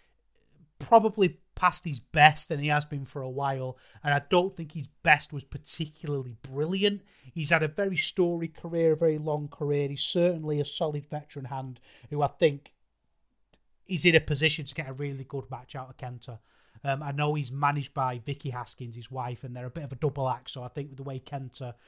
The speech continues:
um, is with his body and needing a little bit, like, of a slower pace and that kind of thing, um, it,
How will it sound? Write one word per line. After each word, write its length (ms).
um, 260
is 220
with 100
his 140
body 400
and 100
needing 300
a 80
little 220
bit, 260
like, 200
of 80
a 20
slower 320
pace 400
and 100
that 140
kind 220
of 80
thing, 300
um, 400
it, 180